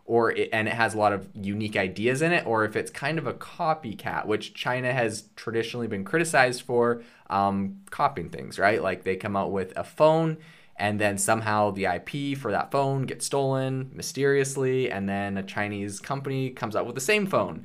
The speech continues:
or a phone that has the same specs with a different name. Um, so, you know, this is definitely, uh, intellectual property theft and all that kind of thing is something that, uh, China has struggled with for a long time, copying things.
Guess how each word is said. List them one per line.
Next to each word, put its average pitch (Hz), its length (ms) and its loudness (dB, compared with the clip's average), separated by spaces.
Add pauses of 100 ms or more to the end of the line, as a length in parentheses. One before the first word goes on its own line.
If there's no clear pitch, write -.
(160)
or 104 280 2
a 104 100 4
phone 110 240 0
that - 80 -4
has 120 200 0
the 120 60 -6
same 131 240 -2
specs - 540 2
with 98 100 -6
a 101 60 -4
different 107 320 -4
name. 117 420 -2 (380)
Um, 120 280 8
so, 139 260 6
you 143 120 2
know, 156 80 6
this 175 160 2
is 160 160 0
definitely, 139 540 4
uh, 110 180 0
intellectual 123 460 0
property 101 420 2
theft 101 320 2
and 104 100 -6
all 117 120 2
that 104 140 2
kind 104 120 -2
of 98 80 -6
thing 98 160 -4
is 95 140 -4
something 110 240 -2
that, 101 240 -6
uh, 92 80 -6
China 123 280 -4
has 104 120 -2
struggled 98 280 -2
with 95 140 -4
for 104 60 -8
a 98 40 -2
long 98 200 -2
time, 95 340 -6
copying 107 560 -4
things. 98 460 -6